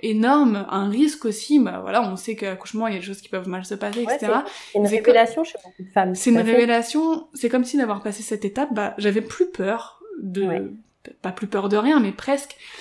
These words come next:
Speaker 1: Et bah voilà, tous mes projets, euh, « Oh, je veux, je veux faire un planeur, un agenda pour les entrepreneurs. » Ah bah allez, vas-y, je le fais. Euh, tant pis si c'était pas prévu dans mon planning, euh, annuel, j'ai envie de le faire, je le fais.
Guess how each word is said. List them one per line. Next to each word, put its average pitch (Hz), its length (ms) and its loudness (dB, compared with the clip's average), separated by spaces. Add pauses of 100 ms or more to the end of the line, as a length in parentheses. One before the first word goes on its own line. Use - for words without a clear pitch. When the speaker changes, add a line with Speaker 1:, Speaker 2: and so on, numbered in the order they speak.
(260)
Speaker 1:
Et 247 220 2
bah 190 160 0
voilà, 202 280 -2
tous 247 180 -8
mes 190 120 0
projets, 214 640 -2
euh, « 196 180 -2
Oh, 285 100 2
je 262 120 0
veux, 254 240 0
je 214 100 -4
veux 220 60 -6
faire 233 200 -4
un 214 80 -2
planeur, 220 540 -2
un 196 200 -2
agenda 214 300 0
pour 226 160 -4
les 208 100 2
entrepreneurs. » 226 680 0
Ah 311 80 4
bah 233 160 4
allez, 214 200 6
vas-y, 202 280 -2
je 226 100 -2
le 196 140 0
fais. 202 380 -2
Euh, 190 140 -8
tant 233 260 -2
pis 254 160 0
si 254 120 0
c'était 214 260 0
pas 220 120 2
prévu 220 360 0
dans 202 100 2
mon 196 140 -2
planning, 208 480 0
euh, 190 120 -4 (360)
annuel, 208 680 2
j'ai 202 160 0
envie 233 160 -2
de 208 60 -8
le 214 80 -2
faire, 208 180 -8
je 196 120 -8
le 185 100 -12
fais. 214 300 -4